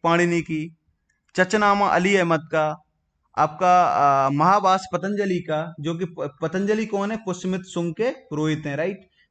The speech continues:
तो ये हमारे एंशिएंट इंडिया के बारे में जो जानकारियां दे रही हैं, ये हमारी काफी इंपॉर्टेंट हैं। तो आज हमने जो डिस्कशन किया है, वो है resources, sources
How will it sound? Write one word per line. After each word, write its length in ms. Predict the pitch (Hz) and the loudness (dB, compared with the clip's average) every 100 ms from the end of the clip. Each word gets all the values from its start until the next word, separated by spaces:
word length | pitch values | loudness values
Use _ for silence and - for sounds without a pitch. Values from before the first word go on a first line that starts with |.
| - | -4
तो 60 | |
ये 280 | 196 180 254 | -2 2 2
हमारे 440 | 214 175 175 214 214 _ - | 4 2 2 0 -4 _ -20
एंशिएंट 680 | 98 170 180 175 226 247 208 | -6 -2 -2 -2 -6 -4 -4
इंडिया 360 | 185 175 180 180 | -2 -2 -2 -2
के 140 | 185 | -2
बारे 320 | 170 151 160 | -2 0 -2
में 100 | 170 | -4
जो 140 | 180 139 | -4 -4
जानकारियां 640 | 143 151 156 180 202 185 | -4 -2 -2 -2 -2 -4
दे 140 | 156 | -4
रही 220 | 151 147 165 | -2 -4 -4
हैं, 80 | |
ये 200 | 175 156 | -4 -4
हमारी 340 | 165 127 135 190 - | -4 -4 -4 -8 -6
काफी 280 | 135 135 165 | -6 -4 -4
इंपॉर्टेंट 560 | 143 139 127 123 117 | -4 -6 -6 -10 -8
हैं। 140 | 104 104 _ _ _ | -12 -14 _ _ _
तो 60 | - - | -6 -4
आज 320 | 143 175 220 208 | 0 2 2 0
हमने 220 | 202 220 | -2 -2
जो 100 | 214 | -2
डिस्कशन 520 | 160 160 185 - 202 | -4 -6 -8 -6 -6
किया 320 | 196 160 151 | -6 -4 -2
है, 60 | 180 | -2
वो 180 | 185 196 | -2 -2
है 160 | 180 | -4
resources, 680 | 143 139 - 180 180 180 127 - _ _ _ _ _ _ - 170 | -6 -8 -2 -2 0 -4 -6 -8 _ _ _ _ _ _ -10 -2
sources 480 | 175 170 - 240 | -2 -2 -4 -6